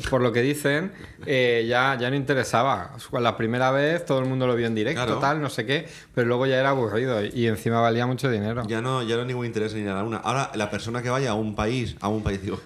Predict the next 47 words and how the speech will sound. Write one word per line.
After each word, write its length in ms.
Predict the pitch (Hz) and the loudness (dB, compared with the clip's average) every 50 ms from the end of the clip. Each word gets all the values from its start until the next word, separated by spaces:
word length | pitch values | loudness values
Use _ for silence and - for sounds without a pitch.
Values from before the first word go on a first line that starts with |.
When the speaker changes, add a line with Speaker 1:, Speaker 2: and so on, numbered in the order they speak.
| 101 - | -8 -4
Speaker 1:
Lo 140 | - 135 123 | -2 0 0
que 80 | 127 123 | 0 0
pasa 260 | 104 135 123 - 151 | 0 -2 -2 -2 -2
es 60 | 139 | 0
que, 80 | - 151 | 2 2
Speaker 2:
a, 80 | 123 | 2
Speaker 1:
claro, 180 | 127 135 147 147 | 4 4 4 4
Speaker 2:
a 80 | 123 123 | 4 4
un, 60 | 120 120 | 2 2
Speaker 1:
no. 60 | - - | 2 2
Speaker 2:
a 100 | 113 117 | 2 4
un, 260 | 123 127 135 135 131 - | 4 2 2 0 0 0
a 100 | 95 117 | 0 0
un 200 | 120 127 127 120 | 2 0 0 0
planeta 520 | 127 123 131 151 143 131 101 90 90 - - - | 0 2 2 2 2 2 0 0 -2 -4 -2 0
habi-, 260 | 98 101 101 101 - - | 0 2 2 0 -2 -2
habitado, 500 | - 95 95 98 92 107 117 147 131 101 | -4 -4 -2 -2 0 2 2 2 2 0
bueno, 200 | 92 123 123 95 | -2 -2 -4 -4
o 40 | 76 | -4
sea, 180 | - 95 76 58 - | -4 -6 -6 -6 -6
no 80 | 95 | -6
sé, 80 | - - 90 | -6 -6 -6
habita-, 160 | 87 - - | -6 -4 -2
nuevo, 420 | 104 120 135 143 139 135 160 180 135 | 2 4 4 4 4 2 0 0 -4
pues 200 | 107 98 95 - - | -6 -6 -6 -6 -8
ese 160 | 98 95 107 | -8 -8 -6
se 120 | 104 127 | -4 -4
llevará 260 | 135 139 131 120 110 101 | -2 -2 0 -2 0 -2
la 140 | 92 87 | -2 -2
palma, 340 | - 104 135 131 104 87 - - - | -2 -2 -4 -4 -6 -8 -10 -10 -8
ya 80 | 101 | -8
está. 200 | 98 - 98 113 | -6 -4 -4 -6
Entonces, 380 | 139 139 - 110 110 117 107 - - - - - - | -6 -6 -6 -4 -2 -2 -4 -4 -8 -14 -20 -10 -2
los 140 | - 120 113 | 0 2 2
viajes 220 | 123 123 - 147 | 2 2 0 0
espaciales, 540 | 147 143 143 135 135 139 135 143 170 190 - - - - - | 0 0 0 0 0 0 0 0 0 -2 -4 -8 -14 -10 -6
continuamente 540 | - 123 120 127 131 147 156 170 160 143 147 | -6 -2 0 0 2 2 2 2 2 2 2
hay 80 | 135 | 2
que 100 | 135 - | 0 0
ir 140 | 123 120 117 | 0 0 2
a, 240 | 110 107 107 104 104 | 2 0 0 -2 -2
a, 500 | - - 101 98 95 92 92 95 - - | -4 -4 -2 -2 -2 -2 -4 -4 -4 -4
a 40 | 107 | -2
descubrir, 720 | 110 107 - - 110 98 101 113 110 107 98 104 107 - - - - - | -2 -2 -2 -4 -4 -2 0 0 -2 -2 -4 -6 -10 -14 -20 -20 -16 -10
eh, 520 | 104 101 101 101 98 98 95 95 95 95 - - - - - | -8 -6 -4 -4 -4 -4 -6 -8 -8 -12 -16 -20 -20 -20 -14
sitios 300 | - - 110 101 104 90 | -12 -8 -6 -4 -4 -2
nuevos. 300 | 101 120 143 123 104 | -2 -2 -2 -4 -4